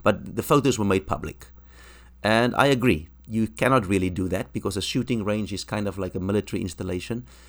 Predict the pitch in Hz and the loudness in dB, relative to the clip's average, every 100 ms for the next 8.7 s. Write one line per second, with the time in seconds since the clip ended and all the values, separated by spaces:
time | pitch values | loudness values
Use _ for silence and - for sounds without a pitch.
0 | - - - 92 95 107 110 107 113 107 | -20 -14 -6 0 2 2 2 0 -2 -2
1 | 104 98 - 107 98 95 90 104 92 92 | -2 -2 0 2 2 2 2 -2 0 0
2 | 90 87 - 71 76 - - - - - | 0 -2 -2 -2 -2 -4 -8 -12 -2 -2
3 | - - - 104 - 92 95 85 87 131 | -4 -10 -8 -4 0 2 2 2 0 0
4 | 101 - - - - - - - - - | 0 -2 -6 -20 -20 -20 -20 -20 -14 0
5 | 151 208 226 196 156 151 - 180 202 - | 4 6 6 4 2 2 0 0 0 4
6 | 151 151 - 123 107 85 - 87 - - | 4 2 0 0 0 -2 -6 -10 -12 -14
7 | - - 107 101 92 87 82 - - - | -16 -2 2 4 4 4 2 -4 -20 -20
8 | - 95 123 123 95 98 - | -8 2 2 4 0 -2 -6